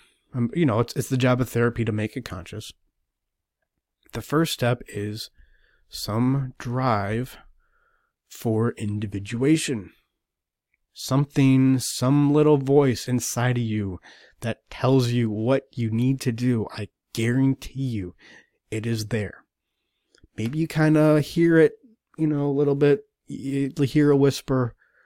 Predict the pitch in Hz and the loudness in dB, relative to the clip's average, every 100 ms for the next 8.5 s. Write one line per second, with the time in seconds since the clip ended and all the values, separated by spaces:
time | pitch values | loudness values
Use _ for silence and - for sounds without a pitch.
0 | _ _ _ _ - 123 120 117 123 117 | _ _ _ _ -8 -4 -4 -2 -2 0
1 | 113 113 110 107 107 98 _ _ _ _ | 0 0 -2 -2 -4 -8 _ _ _ _
2 | _ _ _ 110 95 95 92 92 - _ | _ _ _ -8 -8 -8 -10 -10 -14 _
3 | _ _ _ _ _ _ _ _ _ _ | _ _ _ _ _ _ _ _ _ _
4 | _ _ - 92 - 80 - - - - | _ _ -14 -12 -12 -14 -14 -18 -20 -8
5 | 120 107 - - 120 - 117 113 107 - | -6 -6 -6 -4 -4 -4 -4 -4 -8 -10
6 | - _ - 110 98 92 87 85 - _ | -20 _ -12 -10 -8 -8 -10 -12 -16 _
7 | _ _ - 104 - - 107 104 104 101 | _ _ -18 -18 -14 -10 -8 -6 -6 -8
8 | 101 - 131 131 | -10 -6 -2 0